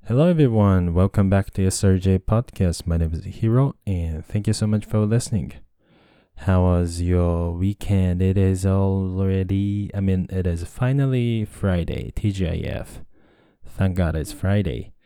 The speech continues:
Um, in Japan, it's already almost, uh, like, midnight. Uh, depending on where you live, it's maybe still afternoon or maybe in the morning. But it's finally Fri-, Friday. Yes.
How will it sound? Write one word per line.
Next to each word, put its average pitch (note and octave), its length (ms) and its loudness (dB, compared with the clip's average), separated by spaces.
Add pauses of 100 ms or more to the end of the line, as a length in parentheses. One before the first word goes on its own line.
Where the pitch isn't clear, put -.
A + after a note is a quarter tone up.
(800)
Um, G2+ 500 0 (140)
in A2 180 0
Japan, A2 480 0
it's G2+ 180 0
already G2 460 2
almost, E2 540 -4 (180)
uh, D2+ 320 -8
like, D#2+ 260 -10
midnight. G2 800 -2 (580)
Uh, F#2 220 -4
depending F#2 460 -2
on E2+ 400 -4
where F2 220 -4
you E2 120 -4
live, F2 460 -6
it's - 480 -8 (400)
maybe A#2+ 240 0
still G2 640 0 (100)
afternoon F#2 560 0
or E2+ 400 -2
maybe G2 220 -2
in F2+ 80 0
the E2+ 80 -4
morning. E2 560 -4 (680)
But G2 140 0
it's - 260 -4
finally G2+ 440 2
Fri-, G2+ 360 0
Friday. G2+ 840 2
Yes. - 1000 -4